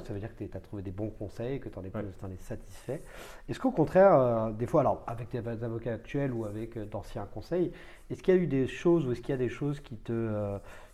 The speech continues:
Speaker 1: qui, qui te déplaisent ou que tu, tu, tu aimerais modifier dans la manière de, de fonctionner des avocats ?
Speaker 2: Bah, moi, euh, c'est des choses que j'ai vues aussi en étant côté avocat, donc,
Speaker 1: D'accord.
Speaker 2: euh, donc, euh, stagiaire, euh, ou élève avocat pour, euh, pour, euh, des avocats.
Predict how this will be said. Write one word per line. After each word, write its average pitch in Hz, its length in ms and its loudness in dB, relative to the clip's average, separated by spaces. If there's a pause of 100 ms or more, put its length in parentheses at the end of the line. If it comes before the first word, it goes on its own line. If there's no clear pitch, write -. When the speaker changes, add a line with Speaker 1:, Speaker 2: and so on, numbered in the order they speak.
Speaker 1:
qui, 113 260 -4
qui - 140 -10
te 117 120 -2
déplaisent 143 720 6
ou 127 60 0
que 135 100 -2
tu, 120 300 -2
tu, 110 200 -8
tu - 140 -2
aimerais 123 300 0
modifier 120 680 -4
dans 110 80 -8
la 104 60 -4
manière 110 240 -4
de, 107 120 -4
de 104 120 -6
fonctionner 101 420 -10
des 101 140 -12
avocats ? 95 320 -12 (1400)
Speaker 2:
Bah, - 520 2
moi, 143 240 4
euh, 110 320 2
c'est 104 160 -8
des 98 80 -4
choses 117 220 -8
que 113 100 -8
j'ai 101 120 -2
vues 104 260 -6
aussi 127 320 -2
en 110 160 -2
étant 98 480 -8
côté 120 320 0
avocat, 107 380 -2
donc, 107 160 -6
Speaker 1:
D'accord. 95 300 -6
Speaker 2:
euh, 90 60 -10 (180)
donc, 104 220 -8
euh, 92 120 -8 (340)
stagiaire, 110 560 -4
euh, 104 360 -8 (240)
ou 110 120 -6
élève 107 160 -2
avocat 104 300 -4
pour, 101 260 -8
euh, 98 240 -8 (100)
pour, 101 160 -8
euh, 101 120 -10
des 98 160 -8
avocats. 113 460 -2